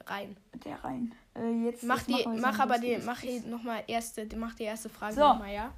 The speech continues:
Speaker 2: Ähm, also ich hab hier auch die Auflösung, ne? Äh, Quizfrage
Speaker 1: Ihr könnt
Speaker 2: einfach.
Speaker 1: natürlich mitmachen.
Speaker 2: Quizfrage einfach. Wer ist der längste Fluss der Welt?
Speaker 1: Was?
Speaker 2: Antwort eins, der Amazonas. Antwort zwei, der Nil. Antwort drei, der Rhein. Antwort vier, der Niger.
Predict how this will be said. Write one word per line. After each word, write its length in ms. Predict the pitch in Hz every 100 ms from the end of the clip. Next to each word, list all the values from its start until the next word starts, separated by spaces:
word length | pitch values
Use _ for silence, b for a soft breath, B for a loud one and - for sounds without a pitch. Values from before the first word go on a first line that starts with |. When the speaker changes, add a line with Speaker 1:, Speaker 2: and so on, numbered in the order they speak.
| -
Speaker 2:
Ähm, 340 | 226 220 220 -
also 180 | 226
ich 120 | 220 262
hab 120 | 233
hier 240 | 226 208
auch 100 | 202
die 220 | - -
Auflösung, 560 | - 233 - 214 208 214
ne? 160 | 226 277 B B B
Äh, 180 | - 220
Quizfrage 920 | 220 - 320 339 - - 214 247 247 262
Speaker 1:
Ihr 60 | 294 226
könnt 40 |
Speaker 2:
einfach. 140 | 330 359
Speaker 1:
natürlich 400 | 330 320 311 -
mitmachen. 580 | 339 - 214 196 196 185 - - -
Speaker 2:
Quizfrage 760 | - - 294 - - 226 233 -
einfach. 560 | 214 226 226 - 196 -
Wer 180 | 214 226
ist 140 | 262
der 80 | -
längste 400 | 214 226 285 -
Fluss 320 | 240 247 247
der 160 | - 202
Welt? 300 | 196 185 -
Speaker 1:
Was? 460 | - 214 202 - -
Speaker 2:
Antwort 380 | - 226 226 220
eins, 420 | - 226 254 277
der 180 | - 226
Amazonas. 720 | 226 202 202 226 220 240 294
Antwort 340 | - 214 214 202
zwei, 160 | 214
der 120 | 202 190
Nil. 340 | 214 262 294
Antwort 320 | 226 220 214
drei, 160 | 190 185
der 180 | 180 175
Rhein. 320 | 190 240 285 B B
Antwort 500 | B 240 226 220 226 - b b b
vier, 360 | - - 254 254
der 240 | 208 208 208
Niger. 560 | 220 247 220 202 -